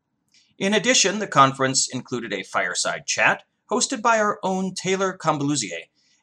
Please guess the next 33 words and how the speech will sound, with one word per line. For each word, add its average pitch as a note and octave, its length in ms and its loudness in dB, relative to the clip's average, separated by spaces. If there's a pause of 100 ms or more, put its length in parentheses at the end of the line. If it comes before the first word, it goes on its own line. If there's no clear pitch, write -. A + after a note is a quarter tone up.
and C3 140 0
featuring C3+ 480 2
Tavi D3 380 4
Costa C#3 640 0
of F2+ 160 -4 (100)
Crescat - 640 -6
Capital, D3+ 560 2 (340)
Maria D#3+ 320 2
Smirnova C3+ 880 4
of - 140 -8
Sprott G#2 440 0
Asset F#2+ 360 -2
Management, C#3+ 560 -2 (240)
and A#2+ 260 -2
Peter A#2 340 -2
Krauth, F2+ 520 -6 (200)
author F#2+ 480 -2
of F2+ 120 -10
The E2 80 -8
Great F2 360 -8
Silver F2 400 0
Bull D#2+ 480 -8
and A2+ 220 -2
editor E2+ 460 -8
of - 120 -6
Silver D2+ 360 -2
Stock - 360 -6
Investor - 460 -10
Newsletter. D#2 480 -14 (920)
During D#3 240 8
the C3+ 40 4
fireside A#2 600 4
chat, F3 400 6